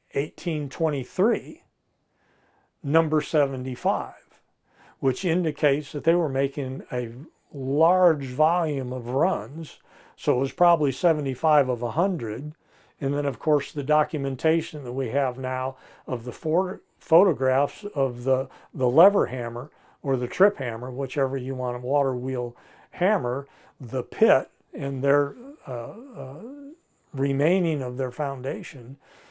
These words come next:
clearly documents they were making large volumes of guns. So,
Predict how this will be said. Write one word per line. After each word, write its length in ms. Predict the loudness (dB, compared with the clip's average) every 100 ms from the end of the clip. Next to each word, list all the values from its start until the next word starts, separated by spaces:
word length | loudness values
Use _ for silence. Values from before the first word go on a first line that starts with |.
| _ _
clearly 680 | -14 -2 4 4 4 0 -2
documents 640 | -2 -4 -6 -12 -12 -10
they 160 | -6 -6
were 160 | -6
making 420 | -8 -8 -8 -10
large 460 | -6 -2 -2 -2 -8
volumes 640 | -6 -6 -6 -12 -14 -14
of 180 | -14 -10
guns. 540 | -8 -8 -10 _ _ _ _ _ _ _ _ _ _ _ _ _ _ _ _
So, 420 | -8 -4 -2 -4